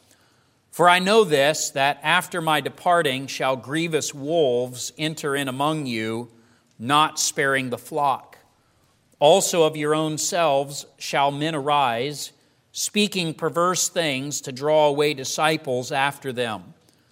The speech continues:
Therefore watch and remember that by the space of three years I ceased not to warn every one night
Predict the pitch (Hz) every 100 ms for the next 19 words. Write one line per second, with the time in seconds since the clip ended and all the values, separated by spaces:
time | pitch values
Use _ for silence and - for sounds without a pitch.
0 | _ _ _ _ 135 170 175 170 143 131
1 | 160 147 139 - - 131 131 127 131 147
2 | 156 123 123 143 - _ _ _ _ -
3 | 160 165 175 190 170 - 190 185 - 165
4 | 139 - 220 202 139 139 151 147 139 143
5 | - - 196 185 - - 151 160 170 -
6 | - 151 143 170 143 131 131 147 151 165
7 | 175 165 131 131 131 123 147 160 170